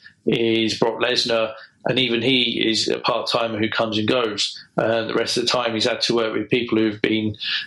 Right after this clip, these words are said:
um, not all that experienced in terms of working, um, headline positions. So,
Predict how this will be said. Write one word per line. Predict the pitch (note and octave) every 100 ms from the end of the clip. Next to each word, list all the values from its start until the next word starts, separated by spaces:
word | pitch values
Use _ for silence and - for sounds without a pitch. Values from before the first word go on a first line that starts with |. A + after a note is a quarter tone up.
| -
um, | - A#2 A2 A2 G#2+ A2 G#2+ G#2 - - - - -
not | B2+
all | B2+
that | A2+ A2+
experienced | A2+ - D#3 C#3+ B2 A#2 - - -
in | C3+
terms | A#2 B2 A#2
of | A#2
working, | A2 A#2+ A#2 A#2+ A2+ G#2+ - - -
um, | B2 A2+
headline | - C3 B2 A#2
positions. | A2+ A2 B2+ - G2 G2+
So, | - B2+ A#2 A2+